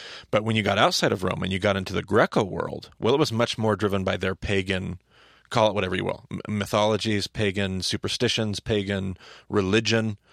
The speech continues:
That was driving the day. And so, uh, if you would have went to the Pantheon, not that they had one, but you get the idea. If you would have went to that kind of district in the Greek world,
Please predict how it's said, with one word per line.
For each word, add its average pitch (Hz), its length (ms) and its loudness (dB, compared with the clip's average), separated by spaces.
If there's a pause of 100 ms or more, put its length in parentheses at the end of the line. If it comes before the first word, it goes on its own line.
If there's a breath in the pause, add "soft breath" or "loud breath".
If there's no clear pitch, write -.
(320 loud breath)
That 110 320 2
was 98 120 -4
driving 95 340 -4
the 85 100 -8
day. - 320 -6
And 95 160 -4
so, 98 240 0
uh, - 240 -4
if - 120 -8
you 117 60 0
would 110 100 2
have 104 60 2
went 101 140 -4
to 92 80 -6
the 92 60 -4
Pantheon, 98 600 -4 (100)
not - 180 -8
that - 80 -20
they - 100 -6
had 85 160 -6
one, 95 180 -8
but - 60 -6
you 92 60 -4
get 95 120 -8
the 98 100 -6
idea. 95 260 -4
If - 120 -10
you 113 60 2
would 104 80 2
have 101 60 2
went 101 140 -2
to 98 80 -8
that 101 200 -4
kind 104 260 -4
of 90 140 -10
district - 440 -4
in 95 120 -6
the 92 80 -6
Greek 131 360 0
world, 85 300 -2